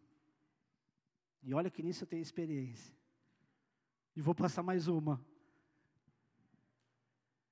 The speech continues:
Tem coisas que Deus vai fazer você passar, querido, por uma anestesia geral. Você vai viver uma sedação. Você vai ficar sem ver, sem entender nada.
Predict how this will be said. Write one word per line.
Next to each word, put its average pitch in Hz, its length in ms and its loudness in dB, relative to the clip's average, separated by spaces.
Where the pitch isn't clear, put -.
Tem 180 80 2
coisas 202 320 4
que 202 80 -8
Deus 180 200 4
vai 208 100 2
fazer 202 300 2
você 190 260 2
passar, 180 500 2
querido, 139 300 2
por 147 100 2
uma 185 160 2
anestesia 185 680 2
geral. 160 560 2
Você - 120 -2
vai 170 120 6
viver 175 160 4
uma 190 180 4
sedação. 180 840 2
Você - 160 -2
vai 175 140 6
ficar 196 300 2
sem 214 260 2
ver, 196 260 8
sem 214 220 0
entender 208 400 2
nada. 196 500 2